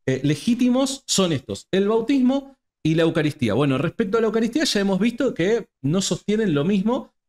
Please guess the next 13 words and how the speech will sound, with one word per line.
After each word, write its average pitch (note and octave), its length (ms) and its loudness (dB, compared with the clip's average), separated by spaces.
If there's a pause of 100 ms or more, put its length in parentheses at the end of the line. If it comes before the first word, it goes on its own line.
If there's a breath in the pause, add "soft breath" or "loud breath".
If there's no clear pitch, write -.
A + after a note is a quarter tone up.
(260)
que F#3+ 360 0
no G3+ 180 2
solo F#3 480 0
no C#3+ 160 0
sostenían E3 680 -2
los B2 160 0
cristianos F#3 400 0
históricos, A3+ 400 0
sino E3+ 240 0
también F#3+ 400 0
los C3+ 140 -2
primeros D#3 360 -2
reformadores. B2+ 760 -2